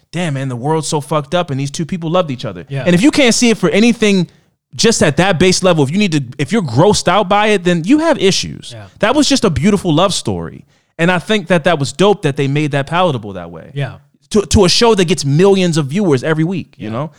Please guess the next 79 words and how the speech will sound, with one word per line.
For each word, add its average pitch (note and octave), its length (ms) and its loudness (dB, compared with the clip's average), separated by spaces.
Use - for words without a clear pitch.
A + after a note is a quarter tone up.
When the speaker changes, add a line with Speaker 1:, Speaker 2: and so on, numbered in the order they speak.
Speaker 1:
So - 140 -2
I F#3 60 2
thought F#3+ 240 0
that F3+ 80 0
was D#3+ 120 -6
a D#3+ 60 -4
really E3 240 -4
cool D3+ 240 -6
thing D#3+ 180 -6
that C#3 120 -6
they C#3 80 -6
did. D3+ 100 -4
And D#3 100 -4
I E3+ 60 0
understand D#3+ 340 -4
it's B2 80 -12
probably B2 220 -6
a G2+ 60 -10
part A#2 180 -6
of F#2+ 60 -10
the F2+ 60 -12
game. G2 280 -10
Like, E2 140 -16
the F2+ 80 -20
character G2 340 -14
might F2+ 140 -12
have E2+ 80 -12
been E2+ 140 -12
gay G2 180 -8
or F2 80 -10
whatever, E2+ 260 -12
but F#2 240 -12
still, G#3 320 2
they E3 120 4
could G#3 180 4
have E3 100 2
decided D#3 420 0
to D3+ 80 0
not C#3+ 280 -2
make C#3 180 -4
him A2+ 80 -8
gay C3+ 160 -6
for G#2+ 140 -12
the F#2 80 -14
show. - 140 -20
They D#3 100 -6
could G3+ 140 2
have F3+ 80 2
Speaker 2:
Yeah. D#3+ 80 0
Speaker 1:
just C3+ 80 -2
not C#3+ 260 -2
done C3 180 -6
that D2+ 240 -18
and B2 100 -6
made C#3+ 160 4
it C#3 80 2
a D3 40 4
woman. D3 320 -2
They D3+ 100 -4
could A#3 180 2
have G#3 80 0
done G#3 180 -4
that. - 220 -16
They C#3+ 80 -8
could G3+ 140 2
have C3 180 0
went E3 160 4
off E3 180 2
script - 340 -2
for A2+ 120 -12
that F#2 220 -8
one, F2 260 -12
you B2 80 -10
know, A2+ 100 -6
not A#2+ 200 -4
stuck - 220 -8
to C3+ 80 -12
the A#2 120 -10
sh-, - 140 -14